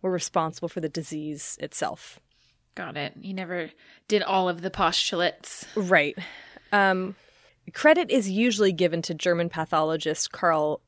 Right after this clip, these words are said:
Speaker 1: Eberth for first isolation. And this is reflected in the fact that the first name given to the bacterium was Eberthella, Eberthella.
Speaker 2: Hmm. Okay.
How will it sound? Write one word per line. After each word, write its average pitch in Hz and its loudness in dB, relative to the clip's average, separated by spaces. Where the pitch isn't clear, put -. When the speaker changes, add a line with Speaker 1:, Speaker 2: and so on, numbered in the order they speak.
Speaker 1:
Eberth 202 -2
for 185 -4
first 185 -2
isolation. 160 -4
And 214 8
this 240 6
is 214 -4
reflected 180 -2
in 175 -2
the 165 -4
fact 160 -2
that 160 -8
the 175 -10
first - -8
name 247 0
given 247 0
to 175 -8
the 165 -2
bacterium 147 -6
was 156 -2
Eberthella, 156 -6
Eberthella. - -6
Speaker 2:
Hmm. 403 -6
Okay. - -10